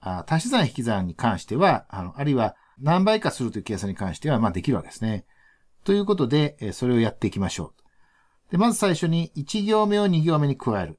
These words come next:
一行目を二行目に加えてみます。そうすると、これ二四二八一と三五一三八ですから、五桁同士なんですけども、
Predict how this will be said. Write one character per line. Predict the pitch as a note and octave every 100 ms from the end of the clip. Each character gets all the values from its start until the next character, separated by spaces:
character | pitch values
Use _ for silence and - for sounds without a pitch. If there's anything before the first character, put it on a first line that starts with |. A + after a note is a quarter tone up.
| -
一 | A#2+ - F3+
行 | E3 E3 D#3+
目 | D#3
を | D#3+ F#3 - A2 G#2+
二 | A2
行 | D3
目 | C3+
に | C3
加 | - B2+ C#3+
え | D3
て | C#3+
み |
ま | B2+ A#2
す。 | - - - _ _
そ | - F#3+
う |
す | F#3
る | G3+
と、 | F#3 E3+
こ | E3+
れ |
二 | D3 G3
四 | A3+ F3
二 | D3
八 | C3 - A#2
一 | -
と | -
三 | B2+ C#3
五 | B2
一 | -
三 | G2+
八 | F2+ -
で | D#2+
す | -
か | E2+
ら、 | F2
五 | C3+
桁 | D#3+ D#3
同 | D3+ C#3+
士 | -
な | D#2+
ん |
で | -
す |
け | -
ど | F2+
も、 | D3 B2+